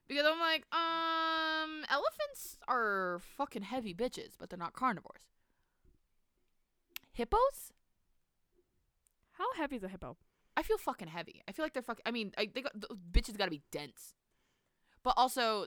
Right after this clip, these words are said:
Speaker 1: they're omnivores, aren't they? If you're looking at carnivore, carnivores just straight eat meat.
Speaker 2: Yeah, uh, hippopotamuses can weigh up to, uh, males can weigh up to three thousand.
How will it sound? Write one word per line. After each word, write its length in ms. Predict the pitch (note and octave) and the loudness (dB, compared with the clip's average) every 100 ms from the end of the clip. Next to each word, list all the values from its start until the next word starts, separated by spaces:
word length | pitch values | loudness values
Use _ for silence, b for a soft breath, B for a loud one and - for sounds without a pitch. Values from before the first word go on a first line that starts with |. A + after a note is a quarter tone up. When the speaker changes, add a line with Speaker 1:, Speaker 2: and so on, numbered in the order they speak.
| F3+ | 0
Speaker 1:
they're 340 | G#3 G3+ F#3+ | 2 4 6
omnivores, 420 | A#3 C4 E3 D3+ D#3+ | 4 4 -2 -6 -10
aren't 140 | D#3+ | -10
they? 200 | F#3 G3 - _ _ _ _ _ _ _ _ _ _ _ - _ _ _ _ _ - | -8 -10 -14 _ _ _ _ _ _ _ _ _ _ _ -20 _ _ _ _ _ -6
If 100 | A#3+ | 2
you're 60 | |
looking 160 | C4+ C#4 | 4 4
at 100 | A3+ | 2
carnivore, 360 | - A#3+ G3 | 4 6 4
carnivores 380 | F#3+ G#3 G#3 G3+ | 4 4 4 0
just 140 | G3 - | -2 -4
straight 240 | G3 - | -4 -4
eat 120 | D#3 E3 | -10 -12
meat. 180 | E3+ _ _ _ _ - | -14 _ _ _ _ -10
Speaker 2:
Yeah, 200 | F#3 F3 - | -8 -8 -6
uh, 500 | A3 A3 G#3+ G#3 G#3+ | -2 0 0 0 -2
hippopotamuses 1160 | A#3 C4 C4+ B3+ A#3+ A#3+ A#3 A#3+ A#3 A#3 A3+ | -2 0 2 4 2 0 -2 2 4 4 2
can 340 | - A3+ A3 G#3+ | -2 -4 -2 0
weigh 280 | G#3+ G#3+ | 0 2
up 180 | G#3+ F#3 - | 0 -2 -10
to, 520 | - A3+ A3 A3 A3 b b b b b b - | -4 -2 2 2 0 b b b b b b 0
uh, 300 | A3+ A3+ A3+ | 2 4 2
males 340 | B3 C4+ C#4 | 4 4 4
can 100 | C4 | 0
weigh 100 | B3+ | 0
up 100 | B3 | 0
to 120 | C4 B3 | 0 -2
three 480 | - B3+ B3 B3+ | 0 2 4 2
thousand. 920 | C4 - A#3 A#3+ B3 B3 A#3 C4 E4 | -2 2 6 8 8 6 4 4 2